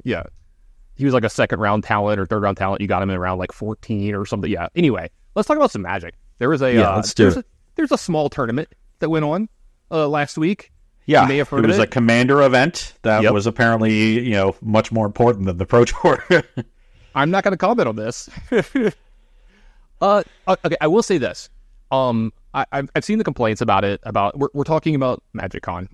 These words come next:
Speaker 1: Obviously, we've been bad about this, by the way. When we talk about something, we assume everybody at home knows what we're talking about. We did this about
Speaker 2: Sure.
Speaker 1: something that happened on Twitter, and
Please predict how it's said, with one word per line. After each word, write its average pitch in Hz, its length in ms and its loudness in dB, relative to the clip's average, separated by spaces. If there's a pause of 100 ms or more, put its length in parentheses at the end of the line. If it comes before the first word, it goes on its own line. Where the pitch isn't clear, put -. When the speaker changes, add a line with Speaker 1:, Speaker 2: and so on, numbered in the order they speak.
Speaker 1:
Obviously, 104 220 -2
we've 117 160 -2
been 143 140 2
bad 113 200 0
about 117 200 0
this, 123 140 -2
by 127 140 0
the 113 80 0
way. 117 80 0
When 104 100 -4
we 107 80 -4
talk 104 220 -2
about 123 200 0
something, 123 200 -2
we 107 80 0
assume 101 320 -4
everybody 101 220 0
at 92 80 -6
home 98 220 -4
knows 87 220 -6
what 98 100 -12
we're 90 60 -12
talking 95 380 -4
about. 139 320 -2
We 120 100 0
did 120 140 -2
this 120 100 -2
about 123 80 0
Speaker 2:
Sure. 110 160 2
Speaker 1:
something 104 180 -4
that 92 60 -4
happened 101 200 -2
on 92 100 -6
Twitter, 113 480 -2
and 101 220 -4